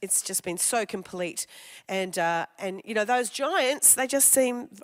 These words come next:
overwhelming. How? How do we raise a family in the midst of that?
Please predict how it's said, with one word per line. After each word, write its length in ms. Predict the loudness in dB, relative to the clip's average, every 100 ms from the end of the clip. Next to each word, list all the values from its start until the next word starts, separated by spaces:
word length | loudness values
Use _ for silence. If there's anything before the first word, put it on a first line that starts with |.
| 4
overwhelming. 720 | 4 4 0 0 -2 -4 -8
How? 600 | -4 0 4 6 6 4 -2 -18 -2
How 220 | 4 4
do 60 | 6
we 140 | 2
raise 560 | 2 2 4 2 2 2
a 100 | 0
family 540 | -2 0 0 0 -2
in 160 | -4 -4
the 80 | -2
midst 420 | 0 4 4 2
of 140 | -2
that? 300 | 0 0 0